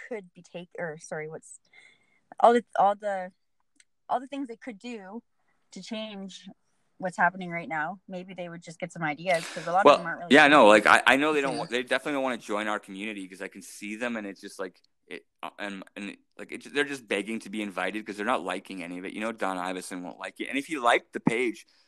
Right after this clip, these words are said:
Speaker 2: there's a good chance he, we would feel like he's a bigger part of the community, but they're just not the type of people to give back. So as long as they don't like the page, they're probably gonna get bombarded with, um, with, with what they deserve. <laughs>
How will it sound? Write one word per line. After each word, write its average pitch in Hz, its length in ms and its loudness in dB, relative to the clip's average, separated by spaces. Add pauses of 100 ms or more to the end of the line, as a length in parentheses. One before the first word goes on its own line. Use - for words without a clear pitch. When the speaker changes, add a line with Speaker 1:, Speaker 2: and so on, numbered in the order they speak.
Speaker 2:
there's 135 140 -14
a 139 40 -10
good 143 200 -6
chance 131 300 -8
he, 127 120 -12
we 117 160 -10
would 110 140 -8
feel 104 240 -6
like 98 140 -8
he's 95 180 -20 (100)
a 101 60 -12
bigger 98 240 -8
part 98 240 -4
of 90 60 -14
the 90 60 -18
community, 92 540 -8
but 92 180 -8 (460)
they're 120 140 0
just 143 240 -6
not 127 140 0
the 104 60 -10
type 104 240 -4
of 95 120 -20
people 92 300 -10
to 85 120 -20
give 85 280 -14
back. 87 360 -4
So 95 300 -6 (420)
as 104 160 -10
long 143 260 2
as 123 140 -6
they 117 140 -2
don't 110 240 -6
like 98 260 -6
the 101 80 -14
page, 98 380 -10
they're 95 120 -8
probably 95 280 -10
gonna 92 160 -12
get 87 200 -12
bombarded 87 720 -8 (640)
with, - 240 -12
um, 87 440 -6 (240)
with, 107 180 -8
with 107 220 0
what 113 140 2
they 104 100 -2
deserve. 82 520 -8
<laughs> - 1160 -10